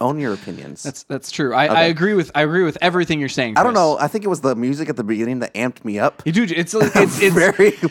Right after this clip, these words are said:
Speaker 2: like, I feel like the, the, the Power Rangers music that needs to go on, like, in my life. That needs to be a part of, like, on my ringtone.
Speaker 1: Mm-hmm.
Speaker 2: Like, whenever certain people
Speaker 1: Yeah.
Speaker 2: call, it's like, "Yeah, I'm
Speaker 1: Yeah.
Speaker 2: getting amped."
Speaker 1: So, uh, at work we use Slack,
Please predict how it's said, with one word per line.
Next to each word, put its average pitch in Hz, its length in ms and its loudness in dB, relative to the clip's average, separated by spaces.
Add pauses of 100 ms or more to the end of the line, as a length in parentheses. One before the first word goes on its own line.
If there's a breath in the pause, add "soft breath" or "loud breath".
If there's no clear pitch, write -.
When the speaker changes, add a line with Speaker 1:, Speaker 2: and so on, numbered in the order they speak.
(120)
Speaker 2:
like, 220 180 2
I 233 120 4
feel 285 280 2
like 330 260 0
the, 185 440 0
the, 170 340 2
the 165 140 2
Power 226 280 4
Rangers 208 300 2
music 185 260 2
that 214 160 0
needs 262 180 -2
to 202 80 2
go 180 280 2
on, 170 420 4
like, 135 360 2
in 170 100 2
my 156 140 4
life. 147 260 2
That 175 120 -2
needs 214 160 -4
to 247 60 -2
be 208 120 0
a 151 60 0
part 185 280 2
of, 160 100 0
like, 143 240 0
on 175 160 2
my 180 120 4
ringtone. 190 680 0
Speaker 1:
Mm-hmm. 175 160 -2
Speaker 2:
Like, 165 160 2
whenever 170 340 2
certain 190 380 -2
people 185 240 0
Speaker 1:
Yeah. 208 100 4
Speaker 2:
call, 170 220 6
it's 165 80 -8
like, - 140 -12
"Yeah, 277 340 4
I'm 277 80 0
Speaker 1:
Yeah. 208 60 0
Speaker 2:
getting 202 200 2
amped." 269 580 0
Speaker 1:
So, 143 240 2
uh, 127 340 2
at 127 140 0
work 131 180 0
we 123 100 0
use 110 100 -4
Slack, 101 440 -2